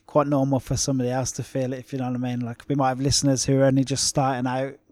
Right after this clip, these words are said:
the little kind of, maybe they're brewing at home and have inspiration to go and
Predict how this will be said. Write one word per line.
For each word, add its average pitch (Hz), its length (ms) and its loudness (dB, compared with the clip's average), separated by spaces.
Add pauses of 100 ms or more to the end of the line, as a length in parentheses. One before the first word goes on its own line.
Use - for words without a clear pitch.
(100)
the 139 140 -4
little 127 380 -4
kind 131 180 -4
of, 127 100 -2 (920)
maybe 139 220 0
they're 131 240 2
brewing 156 360 6
at 135 100 2
home 139 320 4
and 139 80 0
have 131 180 -2
inspiration 143 680 2
to - 100 -8
go 139 220 0
and 131 220 -2